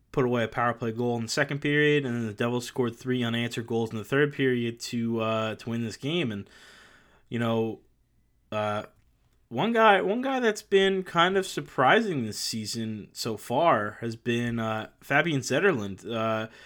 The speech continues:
since putting him on the top line, uh, with Nico Hischier and, um, whoever else they decide to stick on that top line, because it kind of is just a revolving door at this point with the way the lineup has been going.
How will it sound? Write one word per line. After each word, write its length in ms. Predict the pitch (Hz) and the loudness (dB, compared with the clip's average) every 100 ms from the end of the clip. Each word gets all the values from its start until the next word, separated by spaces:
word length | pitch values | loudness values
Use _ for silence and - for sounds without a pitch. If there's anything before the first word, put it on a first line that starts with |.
| - | -20
since 200 | - 196 | -6 -6
putting 220 | 202 247 226 | -2 -2 0
him 80 | |
on 80 | 202 | 0
the 80 | 143 | 0
top 280 | - 160 156 | 4 4 4
line, 460 | 131 147 127 110 - - - | 2 4 4 0 -8 -16 -4
uh, 340 | 120 110 107 107 | 0 2 0 -2
with 180 | 110 | -6
Nico 220 | 131 120 117 | -6 -6 -4
Hischier 520 | 127 127 131 123 123 | -4 -2 0 -2 -4
and, 440 | 107 107 101 101 - - - _ _ _ _ - | -6 -6 -6 -10 -14 -20 -20 _ _ _ _ -12
um, 640 | 90 107 104 101 98 95 98 _ _ - | -4 -2 -2 -4 -6 -10 -14 _ _ -10
whoever 240 | - 120 117 | -4 0 0
else 200 | 117 - | 0 -2
they 120 | 113 | -2
decide 320 | 107 - 110 | -2 -2 -2
to 60 | 104 | -2
stick 280 | - 113 107 | -4 -4 -4
on 100 | 104 | -6
that 160 | 101 | -6
top 240 | - 101 113 | -4 -6 -4
line, 180 | 107 | -6
because 220 | 107 101 101 | -6 -10 -12
it 80 | |
kind 280 | - 104 101 | -12 -10 -8
of 180 | 95 95 | -10 -10
is 160 | 95 - | -12 -10
just 260 | 104 - | -10 -8
a 160 | 95 90 | -8 -8
revolving 480 | 107 98 104 98 98 | -8 -6 -4 -6 -8
door 240 | 92 101 98 | -6 -4 -6
at 100 | - | -8
this 140 | 92 | -12
point 260 | - 101 87 | -12 -12 -10
with 100 | - | -10
the 60 | |
way 400 | 92 95 95 92 | -8 -6 -6 -8
the 140 | 92 87 | -10 -10
lineup 400 | 95 98 98 101 | -6 -6 -6 -10
has 100 | 95 | -12
been 160 | 95 | -10
going. 400 | 107 147 120 104 | -4 -2 -2 -4